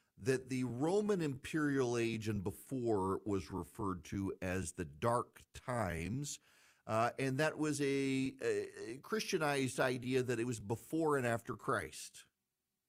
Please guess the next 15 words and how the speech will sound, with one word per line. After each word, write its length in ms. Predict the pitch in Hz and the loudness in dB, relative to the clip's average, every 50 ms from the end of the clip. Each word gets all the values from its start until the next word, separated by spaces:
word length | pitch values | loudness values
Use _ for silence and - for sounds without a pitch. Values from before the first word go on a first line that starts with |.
| _ _ _ _ _ _ _ _ _ _ _ _ _ _ _ _ _ _ _ _ _ _ _ _ _ _ _ _ _ _ _ _ _ - | _ _ _ _ _ _ _ _ _ _ _ _ _ _ _ _ _ _ _ _ _ _ _ _ _ _ _ _ _ _ _ _ _ -4
That, 420 | 107 123 123 123 127 127 - - - | 0 2 4 4 4 2 0 -2 -2
uh, 240 | 127 123 120 120 120 | 0 2 2 2 2
they 140 | 113 131 131 | 4 2 2
used 340 | 131 131 147 160 165 143 135 | 2 2 2 0 0 2 2
the, 120 | 139 131 | 0 0
the 200 | - 110 113 135 | 0 0 -2 0
dark 320 | 107 143 139 135 139 - | 2 4 4 4 4 2
and 100 | 143 120 | 0 0
light 240 | 120 123 127 - - | 0 0 0 0 0
motifs, 540 | 104 101 98 - - 107 101 95 101 - - | 0 0 0 0 -2 -4 -4 -4 -4 0 2
uh, 140 | 127 123 117 113 127 127 | 2 2 2 0 -4 -6
the 200 | 135 135 127 135 | -6 -2 -2 0
reason 520 | 131 135 151 156 151 127 143 139 131 120 101 | 2 2 2 2 2 0 0 0 0 -2 -2
being, 520 | 95 123 117 117 120 131 143 151 160 - - | 0 0 0 0 0 -2 -2 -2 -2 -2 -2
uh, 300 | - 113 113 117 113 110 | 0 0 2 2 2 2